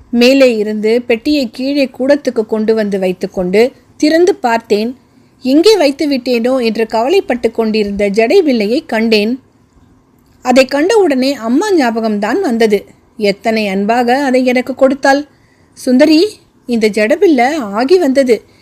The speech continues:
இதை ஜாக்கிரதையாக வைத்துக்கொள். இந்த சிவப்பு கல் எங்கும் கிடைக்காது. இதை நான் தலையில் வைத்துக்கொண்டு நவராத்திரி ஜோதிரைக்கு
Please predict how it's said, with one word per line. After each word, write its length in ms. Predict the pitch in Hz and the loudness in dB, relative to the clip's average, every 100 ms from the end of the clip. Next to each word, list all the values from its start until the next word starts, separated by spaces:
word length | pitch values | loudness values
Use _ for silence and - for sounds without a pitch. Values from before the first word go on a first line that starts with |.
| _ - | _ -6
இதை 300 | 214 240 254 | 0 2 2
ஜாக்கிரதையாக 760 | 214 190 - 226 208 220 359 | -2 -2 -4 -2 -2 0 -2
வைத்துக்கொள். 500 | 339 285 311 277 415 - _ _ _ _ _ _ | -2 -4 0 2 0 -4 _ _ _ _ _ _
இந்த 280 | 262 254 240 | 2 4 4
சிவப்பு 440 | - 269 330 392 | 2 0 0 0
கல் 240 | - 269 359 | -2 0 2
எங்கும் 400 | 247 240 311 427 | 2 0 0 0
கிடைக்காது. 580 | 349 285 302 269 208 - _ _ _ _ | 0 0 2 0 0 -4 _ _ _ _
இதை 360 | 220 220 226 320 | -4 0 2 2
நான் 260 | 392 262 247 | 2 0 -2
தலையில் 400 | 247 320 415 302 | 0 4 4 4
வைத்துக்கொண்டு 840 | 254 262 269 240 214 208 262 359 | -2 -4 -6 -6 -2 0 0 0
நவராத்திரி 580 | 233 226 320 381 381 330 | -2 -2 -2 0 2 4
ஜோதிரைக்கு 560 | 254 247 262 208 330 | 2 0 0 0 0